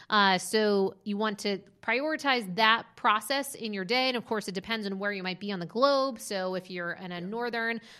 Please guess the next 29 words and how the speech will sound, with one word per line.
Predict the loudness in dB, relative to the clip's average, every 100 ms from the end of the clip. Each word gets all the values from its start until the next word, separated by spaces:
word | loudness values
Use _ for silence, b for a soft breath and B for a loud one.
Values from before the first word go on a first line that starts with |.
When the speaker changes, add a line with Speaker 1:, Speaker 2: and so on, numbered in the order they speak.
| B
Speaker 1:
um, | 0 2 2 0 -4
you | -6
know, | -6
location, | -4 -6 -4 -8 -2 -2 0 -4 -2
then | -2 0 -4
you | -4
might | -4 -4
need | -6 -6
to | -6
actually | -6 -8 -2
find | -2 -2
yourself | -4 -6 -4
being | -6
out | -6 -4
there | -4
much | -4 -6 -8 -10
longer | -2 0 2 2 2 2 -2 -4
versus | -4 -4 -4 -4 -4 -4
I | -2
have | -2
a |
lot | 0 -2
of | -2
clients | -2 -2 -4
that | -10
say, | -4 -2
whatever, | 0 -2 -2 -4
they're | -4 -4
in, | -6 -6